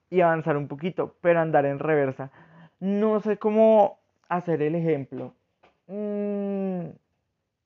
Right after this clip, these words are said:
es como ver, estar en un carro normal, pero en tu trayecto ya no ir avanzando, sino todo el tiempo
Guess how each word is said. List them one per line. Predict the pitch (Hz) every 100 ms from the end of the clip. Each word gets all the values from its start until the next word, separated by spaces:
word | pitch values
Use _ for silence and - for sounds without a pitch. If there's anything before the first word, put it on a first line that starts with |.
| _ _ _ _ _ _ _ _ _ _ _ _ _ _ _ _ _ _ _ _ _ _
es | 220 247 -
como | 233 233 254 254 233 156 123 151
ver, | 180 180 175 170 165 165 175 _ _ _ _ _ _ _ _ _ -
estar | 196 - 190
en | 170 175
un | 196
carro | - 180 156 165 269 _ _ _ _ _ _ _ _ _ _ _ _ 151
normal, | 156 143 127 170 - _ _ _ 233
pero | 226
en | 214
tu | - 208
trayecto | 196 196 190 170 185 180 - 208
ya | 180 208 196
no | 202
ir | 202 202
avanzando, | 208 214 185 - 147 151 175
sino | 185 170 147
todo | - 170 170
el | 180
tiempo | 170 - 196 190 190 208 247